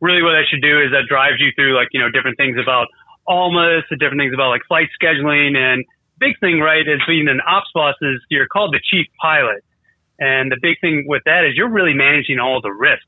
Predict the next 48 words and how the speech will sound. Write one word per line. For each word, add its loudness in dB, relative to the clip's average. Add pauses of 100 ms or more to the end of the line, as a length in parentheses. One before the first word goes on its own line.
(120)
So -2
you 0
need 0
to, 0
like, 0
really 0
have 0
a -2
good 0
extensive -4 (380)
knowledge 0
of, 0 (440)
you 0
might 2
not 2
have, 2
like, -2 (240)
for -2
Brendan 2
and 2
I, 2
at 2
least -2
I, 0 (120)
I 0
can -6
talk -2
for -4
me, 0
I 2
was 0
out 2
of 0
the -2
cockpit -4
for -4
about -2
five 0
years 0
before -2
I 0
came -4
back 0
to -16
be -6
the -2
ops -2
boss. -2